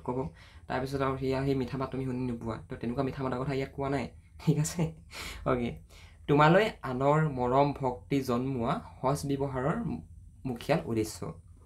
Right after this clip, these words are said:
মি-, ব্যৱহাৰত মিঠা মাতৰ নাটনি হ'লে সেই উদ্দেশ্য সিদ্ধি নহয়। তাৰমানে তোমালৈ আনৰ মৰম ভক্তি জন্মোৱা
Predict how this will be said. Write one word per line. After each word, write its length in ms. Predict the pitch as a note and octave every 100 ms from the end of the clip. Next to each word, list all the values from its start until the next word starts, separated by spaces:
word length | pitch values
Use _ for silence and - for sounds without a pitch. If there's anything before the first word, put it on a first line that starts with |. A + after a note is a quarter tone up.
| - - - - - - -
মি-, 240 | C#3 C#3 -
ব্যৱহাৰত 440 | C#3 E3+ A3+ B3+
মিঠা 420 | F#3+ C#3 - F3 F#3+
মাতৰ 360 | F3 D#3+ F3
নাটনি 340 | E3 A#2+ C3 E3+
হ'লে 300 | C#3+ C#3 D#3+
সেই 180 | C3+ C3+
উদ্দেশ্য 340 | A#2+ A#2 D3
সিদ্ধি 340 | - - -
নহয়। 240 | G#2 G2 -
তাৰমানে 340 | - A2 A#2+ F4 - - - - - - - - - - - - - - - - - - -
তোমালৈ 460 | D3 E3 G3 A3 B3+ -
আনৰ 380 | C#3 C#3+ E3+ G3
মৰম 420 | C#3 B2 D#3 D#3+
ভক্তি 400 | D#3 D#3 - F3
জন্মোৱা 720 | C#3+ C#3 B2 B2 B2+ F3